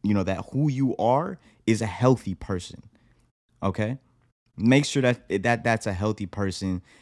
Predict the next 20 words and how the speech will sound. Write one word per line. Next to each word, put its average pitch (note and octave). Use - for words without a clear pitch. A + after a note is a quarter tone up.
and F#2+
don't A#2
get A2
trapped G2+
in G2
this F#2+
idea F#2+
that F#2+
one C3+
day B2
you're A2
gonna G2
find G2
somebody F2+
who's F#2
just F#2
gonna F2+
let A2+
you A#2
be A#2